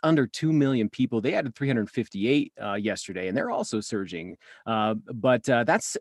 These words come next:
two million people. They're just under two million people. Washoe County is a little under five hundred thousand. So, uh, when you think about, you know, the, the percentage rate there, um,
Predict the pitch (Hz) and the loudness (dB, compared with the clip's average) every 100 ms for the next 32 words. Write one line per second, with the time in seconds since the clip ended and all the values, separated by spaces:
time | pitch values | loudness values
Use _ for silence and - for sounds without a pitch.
0 | _ _ - 208 226 170 175 185 160 123 | _ _ 0 4 6 6 6 6 4 4
1 | 151 139 107 127 120 165 - 143 123 - | 2 -2 0 2 4 4 4 2 2 2
2 | 131 120 110 104 113 107 92 - - - | 2 2 2 0 -2 -4 -4 -4 -4 -4
3 | - 151 147 110 135 127 104 - 113 104 | -2 0 0 0 0 0 -2 0 0 0
4 | 90 95 90 87 - - 110 98 - - | -2 0 -2 -2 -8 -6 -4 -4 -6 -14
5 | - - - 107 107 117 113 156 135 135 | -18 -16 -6 -2 2 2 2 2 4 4
6 | 131 120 110 120 117 110 104 - - 107 | 6 4 0 0 0 0 -2 -4 -4 -4
7 | - - 117 143 139 120 131 120 107 120 | -6 -10 -4 0 0 2 0 0 0 2
8 | 131 131 131 107 104 95 95 95 | 4 2 0 -2 -2 -2 -6 -12